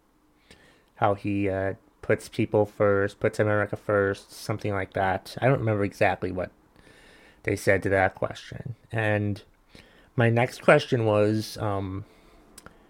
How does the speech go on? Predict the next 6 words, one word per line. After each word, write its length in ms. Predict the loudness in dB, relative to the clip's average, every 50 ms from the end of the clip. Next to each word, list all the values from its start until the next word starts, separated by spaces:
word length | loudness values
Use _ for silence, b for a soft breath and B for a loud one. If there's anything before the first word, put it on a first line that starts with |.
| b b b b b b b b _ _ -8
uh, 320 | -4 0 2 2 4 2 2
"Have 260 | 0 2 2 2 4
you 200 | 4 0 0 2
always 440 | 4 6 8 8 8 6 2 2 -2
voted 420 | -2 4 6 6 6 6 4 2 0
Republican?" 800 | 0 -6 -2 2 0 2 2 0 -6 -8 -10 -12 -12 -14 -14